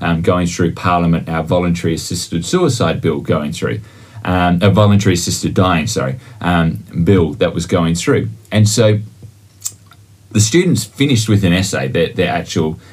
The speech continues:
um, I suppose, written component of the task. But the next step of the assessment that we added in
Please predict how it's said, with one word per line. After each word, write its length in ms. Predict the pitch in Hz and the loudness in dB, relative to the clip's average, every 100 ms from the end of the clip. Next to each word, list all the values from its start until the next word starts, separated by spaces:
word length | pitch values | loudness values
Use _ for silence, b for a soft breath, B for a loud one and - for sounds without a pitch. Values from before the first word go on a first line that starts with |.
| B | B
um, 580 | 85 90 82 78 76 73 B B B - | -2 0 0 0 -2 -6 B B B -6
I 60 | |
suppose, 640 | 82 - 80 80 73 - B B B B | -4 0 0 0 -4 -8 B B B B
written 520 | - 85 117 113 104 87 | 0 2 4 4 4 4
component 680 | 92 82 - 82 78 73 | 2 2 0 0 -2 -4
of 160 | - - | -4 -4
the 100 | 80 | -8
task. 420 | - 65 65 - | -4 -4 -4 -8
But 120 | 85 | -4
the 80 | 92 | 0
next 300 | 101 98 - | 2 2 -2
step 460 | - - - 107 107 | -6 -6 0 0 2
of 140 | 92 | 0
the 120 | 87 | 0
assessment 520 | 82 - 87 - 85 65 | -2 -2 -4 -4 -6 -6
that 100 | 65 | -8
we 120 | 78 | -2
added 320 | 85 95 76 | 0 0 0
in 260 | 69 - | -2 -6